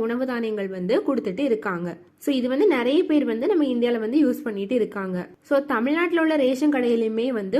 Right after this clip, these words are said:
முன்னுரிமை உள்ள, முன்னுரிமை அற்ற அப்படிங்கிற குடும்ப அட்டைதாரர்களுக்கு வந்து குடும்ப உறுப்பினர்களோட எண்ணிக்கையை பொறுத்து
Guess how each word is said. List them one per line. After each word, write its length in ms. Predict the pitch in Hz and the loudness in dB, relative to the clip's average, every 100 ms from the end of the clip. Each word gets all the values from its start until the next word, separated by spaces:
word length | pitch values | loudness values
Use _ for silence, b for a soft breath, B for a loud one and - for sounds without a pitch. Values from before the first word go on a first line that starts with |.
| 294 | 2
முன்னுரிமை 480 | 247 262 285 277 277 254 | 2 2 2 0 0 0
உள்ள, 160 | 226 247 523 - 233 | 2 2 0 -4 -4
முன்னுரிமை 400 | 247 254 254 254 214 | 0 0 0 -2 -2
அற்ற 180 | 185 220 214 - 208 | -4 -4 -4 -6 -8
அப்படிங்கிற 440 | 196 247 262 226 320 285 | -4 -4 0 0 0 -2
குடும்ப 280 | 262 277 | -2 -2
அட்டைதாரர்களுக்கு 640 | 285 262 220 214 202 196 190 175 | -2 -2 -2 -2 -4 -6 -6 -6
வந்து 220 | 170 202 381 B B B - | -4 -2 -2 B B B 2
குடும்ப 260 | 302 330 370 311 | 2 4 4 4
உறுப்பினர்களோட 640 | 254 - 269 247 240 233 247 220 | 2 0 -2 0 0 2 0 0
எண்ணிக்கையை 420 | 233 262 262 240 226 | -2 -2 0 -2 -2
பொறுத்து 380 | 196 190 185 220 | -4 -4 -4 -2